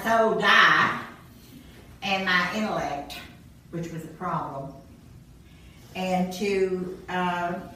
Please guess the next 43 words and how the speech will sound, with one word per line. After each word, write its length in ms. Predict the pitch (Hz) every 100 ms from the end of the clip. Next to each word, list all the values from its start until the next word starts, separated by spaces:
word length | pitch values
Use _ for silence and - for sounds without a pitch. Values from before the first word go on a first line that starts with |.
| - - - - - - - - - -
learn 360 | 214 247 269
to 80 | 247
live 220 | 214 233
in 100 | 226
heavenly 380 | 208 226 220 202
places 260 | - 262 262
because 180 | 269 247
I 40 | 233
read 220 | 247 214
the 60 |
Bible. 580 | 220 - - - - - - - - - - - - - - - -
I 180 | 233 240
knew 120 | 254
we 80 | 233
were 100 | 208
supposed 420 | - 262 262 -
to. 80 | - - - - - - - - - - - - - - - - - - -
I 240 | 220 226 247
knew 280 | 254 226 214
when 140 | 233
I, 260 | 226 220 220
I 180 | 220 220
read 200 | 269 -
the 60 |
Bible 340 | - 202 196 196
through 240 | 196 180 180
it, 220 | 180 -
in 100 | 185
my 140 | 185 165 - -
first 380 | 214 202 190 -
time 240 | 190 190
I 80 | 180
read 240 | 165 175 165
the 40 |
Bible, 300 | 170 - 160
I 220 | - 165 165
don't 120 | 160
know 80 | 160
where 100 | 156
that 160 | 147
Bible 340 | 151 151 151 160
is, 200 | 156 143
but 220 | - -